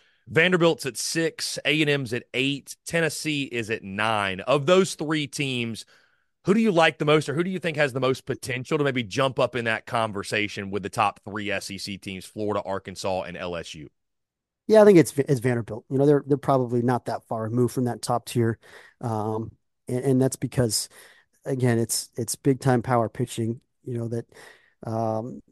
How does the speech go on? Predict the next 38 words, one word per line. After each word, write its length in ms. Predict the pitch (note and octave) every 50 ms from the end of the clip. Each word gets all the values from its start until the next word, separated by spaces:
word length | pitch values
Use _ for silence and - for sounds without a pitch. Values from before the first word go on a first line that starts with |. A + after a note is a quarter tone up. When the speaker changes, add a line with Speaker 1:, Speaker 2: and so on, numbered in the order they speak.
| _ _ _ _ _ - - _ _ -
Speaker 2:
we, 80 | G3+ G#3+
we 120 | F#3+ F#3
need 120 | F#3 E3+
to 60 | D3+ C#3+
see 280 | - - D3+ D3 C#3+
a 140 | D3+ D3+ D3
few 180 | - - D#3 D3
more 160 | C#3 C#3 B2
things 300 | - - C3+ C3 B2 -
kind 180 | - C3+ B2
of 100 | A#2 G#2 - _ _ _ _ _ _ _ _ _ _ _ _ - - B2+
prove 220 | - - D#3+ C3+ A#2+
themselves 420 | C3 A#2+ - - B2+ A#2 A#2+ A2
again. 340 | B2 A2+ C3+ B2 G2+ G2 G#2+
I 60 | A#2
mean, 120 | A#2 A#2+ A#2
that's 140 | A#2 -
a 60 | - A#2
recurring 340 | A2+ - - B2+ A#2 A2
theme 220 | - - A#2+ A#2+ A2+
here, 180 | G#2+ A2+ A2+
but, 160 | - A2+ A2 - - - - - - -
you 80 | B2+ A2+
know, 100 | A#2 A#2+
with, 140 | A#2 B2
with 200 | B2+ B2+ B2 - C3
Andrew 160 | C3 B2 A#2+
Dukanic 560 | A#2 A2+ - C3+ C3+ B2+ A#2+ B2 - - -
and, 200 | A#2+ A2 A2 - -
and, 280 | A2 A2 A2 G#2+ G#2+
uh, 200 | A2+ G#2+ G#2+ G#2+ G#2+ - - - - - - - -
um, 500 | B2 A#2+ A#2+ A2+ A2+ A2+ A#2 B2+ - - _ _ _ _ _ _ _ _ -
you 80 | - C3+
know, 60 | B2+
Bryce 240 | A#2+ C#3+ C#3 C3 -
Cunningham 720 | - D3+ C#3 C#3 C3+ A#2+ A#2+ C3 C3 B2+ B2 B2 A#2+ A#2
and, 120 | A2 G#2+ -
and, 220 | A#2+ A2+ G#2+ G#2